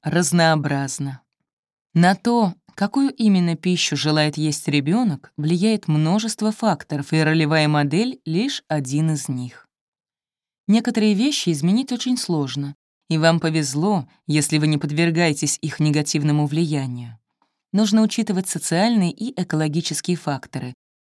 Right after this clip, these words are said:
Например, доступность свежих продуктов, если вы живёте в условиях нехватки продовольствия,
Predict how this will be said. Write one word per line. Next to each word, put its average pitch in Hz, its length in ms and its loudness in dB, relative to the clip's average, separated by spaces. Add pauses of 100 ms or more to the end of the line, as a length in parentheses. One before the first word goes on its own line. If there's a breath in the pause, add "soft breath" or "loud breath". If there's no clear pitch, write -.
(180)
Например, 214 500 4
доступность 262 760 0
свежих 226 480 -2
продуктов, 165 800 -2 (260)
если 165 280 0
вы 160 100 2
живёте 165 460 0
в 147 60 -4
условиях 160 500 0
нехватки 165 500 0
продовольствия, 147 920 -2